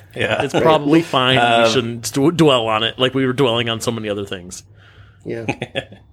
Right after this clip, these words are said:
Speaker 1: Uh, so, yeah, the Ghost of Christmas Present keeps singing. This is just such a, an expressive performance, both the, the vocal performance by Jerry Nelson that we've been talking about, and then, uh, I did wanna highlight again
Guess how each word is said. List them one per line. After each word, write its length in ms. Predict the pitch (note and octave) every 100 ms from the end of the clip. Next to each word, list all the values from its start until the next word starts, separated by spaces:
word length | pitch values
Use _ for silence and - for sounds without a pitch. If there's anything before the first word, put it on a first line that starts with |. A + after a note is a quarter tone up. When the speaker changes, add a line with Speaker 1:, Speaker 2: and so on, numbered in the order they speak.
| - - - - - _ _
Speaker 1:
Uh, 560 | A#2 A#2 A2+ A2+ A2+ A2
so, 380 | - C#3 C3+ G#2
yeah, 260 | A2+ C3
the 100 | A#2+ G#2+
Ghost 280 | A2 B2+
of 80 | C3+
Christmas 280 | C3+ B2 B2
Present 440 | - A#2+ A#2+ A#2+ G#2
keeps 240 | G#2+ -
singing. 920 | - - C#3 C3 B2 B2 B2 B2 - G#2
This 340 | G#2 G2 - -
is 240 | G2+ G2
just 260 | - F#2+ -
such 240 | G#2+ -
a, 400 | G2+ F#2+ F#2 F2+
an 120 | F#2
expressive 920 | G2 - F2+ F2+ G2 F#2 F#2+ - - -
performance, 600 | F2+ - F#2+ F#2 F#2+ -
both 520 | F#2+ G2+ F#2+ F#2+ - - - - - -
the, 420 | G2+ F2 E2 E2
the 100 | F2+
vocal 300 | G2 D3 F#3+
performance 440 | E3 D3+ D#3+ D#3+ -
by 100 | G2+
Jerry 220 | G2+ F2+
Nelson 300 | A#2 C3+ C3+
that 100 | G#2
we've 140 | A2
been 100 | A2+
talking 320 | G#2+ G#2+ G#2+ G#2+
about, 320 | G2+ G2+ -
and 140 | G2 F#2+
then, 360 | F#2 F#2 F#2
uh, 300 | - F#2 F#2 F#2
I 60 |
did 160 | G2+ G2+
wanna 220 | G#2+ G#2
highlight 340 | G#2 G#2 G2
again 480 | F#2+ G#2 G2+ G2+ G2